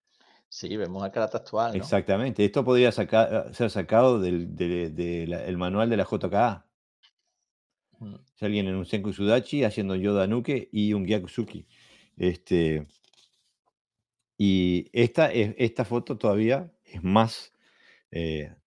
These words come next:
Speaker 2: dice más todavía. Ahí.
Speaker 1: Mm.
Speaker 2: Ahí.
Speaker 1: Sotouki. O
Speaker 2: Con un hi-, con un
Speaker 1: Kurousuki,
Speaker 2: jiquite
Speaker 1: no sabe.
Speaker 2: vacío,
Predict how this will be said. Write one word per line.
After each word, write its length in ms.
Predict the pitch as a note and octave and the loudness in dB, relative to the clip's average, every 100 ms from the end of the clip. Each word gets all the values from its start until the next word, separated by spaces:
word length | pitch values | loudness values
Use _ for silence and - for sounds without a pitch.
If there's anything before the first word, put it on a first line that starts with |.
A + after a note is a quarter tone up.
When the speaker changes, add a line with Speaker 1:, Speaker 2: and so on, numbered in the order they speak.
| _ | _
Speaker 2:
dice 240 | G2+ - | -14 -12
más 220 | F#2 G2+ | -12 -12
todavía. 480 | - E2+ F#2 A#2+ C3+ _ _ _ _ _ _ _ _ _ _ _ _ _ _ _ _ _ _ _ _ _ _ _ _ _ _ _ | -8 -8 -6 -6 -8 _ _ _ _ _ _ _ _ _ _ _ _ _ _ _ _ _ _ _ _ _ _ _ _ _ _ _
Ahí. 280 | E2 C#2+ - _ _ _ _ | -14 -14 -16 _ _ _ _
Speaker 1:
Mm. 260 | G2+ E2+ - _ _ | -16 -14 -16 _ _
Speaker 2:
Ahí. 260 | D#2 C#2 A#1+ | -16 -14 -14
Speaker 1:
Sotouki. 540 | - F#2+ A2 A#2+ B2+ _ _ _ _ _ _ _ _ | -16 -12 -10 -10 -14 _ _ _ _ _ _ _ _
O 260 | - - - _ _ _ _ | -20 -20 -20 _ _ _ _
Speaker 2:
Con 160 | - G#2 | -4 -2
un 60 | G#2 | -2
hi-, 200 | A2+ G2+ | -4 -2
con 180 | A2 | 0
un 60 | A2 | 0
Speaker 1:
Kurousuki, 100 | G2+ | -2
Speaker 2:
jiquite 240 | F#2+ A2 A#2 | -4 0 4
Speaker 1:
no 60 | |
sabe. 100 | G#2+ | 4
Speaker 2:
vacío, 440 | G2+ C3 D3+ F3 | 4 0 -4 -4